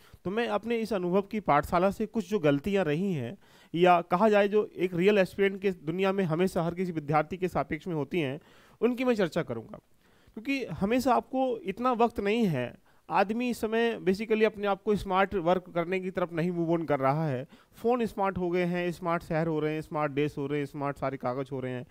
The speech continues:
तो मेरा मानना है कि यूपीएससी के एस्पिरेंट को भी स्मार्ट होना चाहिए। इसका मतलब ये है कि आपको हमेशा दूसरों की गलती सीखने का प्रयास करके अपने आप को सही डायरेक्शन में ल-, चलाना चाहिए। तो एक पहली जो गलती होती है, सबसे बड़ी गलती जो हर किसी एस्पिरेंट के दिमाग में रहती है, वो गाइडेंस की।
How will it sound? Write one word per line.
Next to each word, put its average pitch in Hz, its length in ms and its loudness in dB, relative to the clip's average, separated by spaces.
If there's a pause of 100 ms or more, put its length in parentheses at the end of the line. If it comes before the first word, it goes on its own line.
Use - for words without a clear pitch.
(340)
तो 240 60 -8
मेरा 277 180 0
मानना 247 260 -2
है 254 80 0
कि 226 140 -6
यूपीएससी 196 380 -2
के 214 80 -4
एस्पिरेंट 202 360 -4
को 196 60 -4
भी 180 120 4
स्मार्ट 165 260 -2
होना 147 180 -2
चाहिए। 110 240 -6
इसका 185 180 -6
मतलब 208 240 0
ये 214 120 4
है 208 180 4 (320)
कि 247 80 -6
आपको 190 360 2
हमेशा 208 300 0
दूसरों 190 300 -4
की 190 80 -8
गलती 151 260 2
सीखने 170 320 -4
का 180 80 2
प्रयास 156 340 2
करके 220 260 -2
अपने 175 240 -2
आप 156 120 0
को 202 100 -6
सही 196 280 0
डायरेक्शन 175 340 0
में 233 100 -6
ल-, 175 120 -2 (140)
चलाना 143 280 2
चाहिए। 110 320 -8 (440)
तो 247 80 -2
एक 254 240 0
पहली 226 260 6
जो 262 100 -2
गलती 202 300 4
होती 202 300 2
है, 131 200 0 (360)
सबसे 262 220 0
बड़ी 262 200 2
गलती 214 400 4
जो 202 220 -2
हर 220 100 2
किसी 226 240 -2
एस्पिरेंट 214 380 2
के 220 60 0
दिमाग 170 340 2
में 180 100 0
रहती 143 240 0
है, 202 100 2
वो 190 100 -4
गाइडेंस 131 380 2
की। - 120 -20